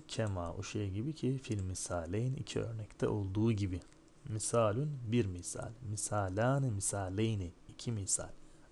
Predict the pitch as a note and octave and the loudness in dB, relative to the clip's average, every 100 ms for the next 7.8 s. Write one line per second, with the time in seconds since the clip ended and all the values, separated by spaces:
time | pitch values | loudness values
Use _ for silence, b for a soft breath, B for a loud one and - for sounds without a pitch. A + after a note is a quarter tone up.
0 | - G#2+ C3 C3+ - F2+ F2+ G2+ B2+ A#2 | 4 6 6 0 -4 -6 -6 -4 -2 0
1 | G2+ - - - - - - - - B | -2 -6 -16 -20 -20 -20 -20 -20 -20 B
2 | B B B B B B B B - C#3 | B B B B B B B B 0 2
3 | C3+ - A2+ G2 A2+ C3+ C3+ - E3 D3 | 2 0 0 2 2 0 -2 0 0 2
4 | F3 D3+ D#3 - - - - - - - | -2 -2 -4 -6 -14 -20 -20 -20 -20 -20
5 | - - - - D#3 C3 - C#3 D3+ C3 | -20 -20 -20 -16 -10 -6 0 2 4 4
6 | - - - - - C#3 - A#2 A2 G2+ | 0 -4 -10 -14 -12 -12 -4 -2 0 2
7 | G#2+ G#2+ G2 F#2 F2 E2+ F#2 A2+ | 2 0 -2 -8 -8 -8 -8 -8